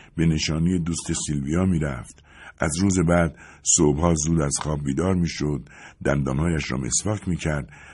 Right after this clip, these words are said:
و قدم به دنیای بیرون می‌گذاشت. این کارها چه لطف و فایده‌ای داشت؟ اصلاً چرا باید کاری پیدا می‌کرد؟ غذا می‌خورد، سوار اتوبوس و مترو می‌شد و از جایی به جای دیگر می‌رفت.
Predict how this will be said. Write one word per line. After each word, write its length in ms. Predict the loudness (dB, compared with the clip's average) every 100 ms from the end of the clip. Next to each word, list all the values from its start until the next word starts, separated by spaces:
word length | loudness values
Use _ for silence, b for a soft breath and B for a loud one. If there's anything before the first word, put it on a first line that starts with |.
| B
و 40 |
قدم 420 | -2 2 2 4 2
به 80 |
دنیای 420 | -2 -4 0 0 0
بیرون 340 | 0 4 4
می‌گذاشت. 760 | 4 -2 -4 -6 -8 -10 -16 -20 _ B B B B
این 120 | 0
کارها 380 | 2 2 4 2 -2 B B
چه 120 | 2
لطف 300 | 4 2 -2
و 40 | -8
فایده‌ای 480 | -4 -4 -4 -8 -10
داشت؟ 440 | -14 -16 -20 -20 _ B B B B
اصلاً 280 | -2 0 0
چرا 260 | 4 4 4
باید 260 | 4 0
کاری 300 | 0 4 4
پیدا 280 | 2 -2 -6
می‌کرد؟ 520 | -8 -10 -10 -12 -18 B B B 0
غذا 320 | 0 2 2
می‌خورد، 480 | 2 -2 -6 -10 -12 -20 B B B 0
سوار 220 | 2 4
اتوبوس 520 | 4 2 2 2 2 0
و 60 |
مترو 380 | -2 -4 -2 -2
می‌شد 460 | -2 -4 -4 -6 -8 B B B
و 40 |
از 200 | 2 2
جایی 280 | 0 2 2
به 80 | 0
جای 260 | -2 -2 -4
دیگر 340 | -6 -6 -6
می‌رفت. 580 | -8 -12 -18 -20 -20